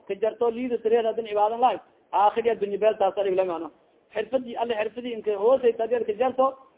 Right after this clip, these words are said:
laakiin Ilaahaga koob tulaaso daacada shanta salaad naga dhaawaan. Dadka in khayr badan markaas. Muttafaqun alayh.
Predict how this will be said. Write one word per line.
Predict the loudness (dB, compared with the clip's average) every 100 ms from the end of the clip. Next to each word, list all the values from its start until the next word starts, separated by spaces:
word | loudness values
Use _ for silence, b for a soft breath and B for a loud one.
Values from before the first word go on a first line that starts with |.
| 0
laakiin | 2 2 2
Ilaahaga | 4 6 6 4
koob | 2 2
tulaaso | 4 4 2
daacada | 4 4 6 2
shanta | 0 -4 0
salaad | 2 2
naga | 2 4
dhaawaan. | 6 6 4 -4 -20 _ -2
Dadka | 0 2 0
in | -2
khayr | -2 -2
badan | -2 -2
markaas. | -4 -4 -4
Muttafaqun | -2 0 0 0 0
alayh. | 0 2